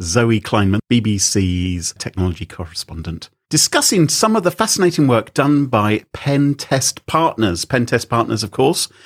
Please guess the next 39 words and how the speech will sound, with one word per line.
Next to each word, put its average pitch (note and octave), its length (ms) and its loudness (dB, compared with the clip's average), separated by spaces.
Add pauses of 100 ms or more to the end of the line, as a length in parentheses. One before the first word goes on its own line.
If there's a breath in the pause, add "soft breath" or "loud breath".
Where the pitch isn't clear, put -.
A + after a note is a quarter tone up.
(200 loud breath)
have G2 80 -2
done A2+ 120 4
all D3 140 4
kinds B2+ 300 0
of G2 60 0
research F#2+ 440 0
into F#2+ 160 -2
security - 520 -2
vulnerabilities F#2 680 -2
on G2 260 0
I A#2 220 4
O G#2+ 160 2
T G2+ 260 -2
devices. F2+ 680 -4 (480 soft breath)
And D3 160 0
they A#3 180 2
took - 440 -2
a C3 80 0
close - 600 -2
look F2 380 -6 (560)
at - 380 -2 (160)
a A2 200 2
device G2 380 0
which - 140 -6
had - 80 -10
come - 160 -2
out E2+ 140 -4
from F#2+ 180 -4
China, E2+ 320 0
but A#2 100 -2
it's - 140 -2
been A2 240 0
sold C#3+ 300 2
around F#2+ 160 2
the E2+ 40 -2
world, F2 200 -4
called B2 200 0
the B2+ 100 2
Key G3 680 -2